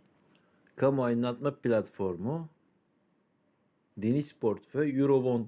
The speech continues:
döviz borçlanma araçları Temmuz ayı portföy dağılım raporuna geldik. D B H kodlu.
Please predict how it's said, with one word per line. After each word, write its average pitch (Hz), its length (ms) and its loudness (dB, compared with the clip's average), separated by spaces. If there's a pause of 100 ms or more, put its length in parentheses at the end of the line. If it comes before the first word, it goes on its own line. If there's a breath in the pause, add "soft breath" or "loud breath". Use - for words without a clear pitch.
(120)
döviz 123 560 -2
borçlanma 110 540 -4
araçları 123 460 -2
Temmuz 143 460 -4
ayı 123 280 0 (840 soft breath)
portföy 123 500 0
dağılım 127 300 2
raporuna 120 400 0
geldik. 117 520 -2
D 123 400 0
B 127 240 0
H 120 260 0
kodlu. 107 480 -8